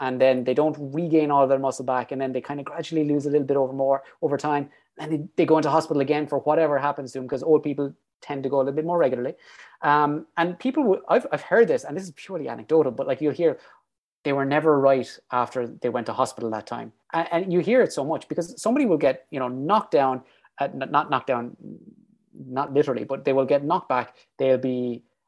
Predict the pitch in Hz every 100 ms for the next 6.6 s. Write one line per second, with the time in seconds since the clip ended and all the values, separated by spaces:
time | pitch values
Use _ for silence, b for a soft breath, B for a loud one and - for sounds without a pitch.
0 | _ 135 127 127 - 170 175 170 131 -
1 | 120 123 123 120 - 120 127 139 170 170
2 | - - 240 208 160 131 127 131 120 117
3 | B B B 165 170 170 156 240 277 202
4 | 151 147 - - 143 - 208 202 143 139
5 | 131 127 139 - - 117 131 120 131 123
6 | - 233 196 135 131 127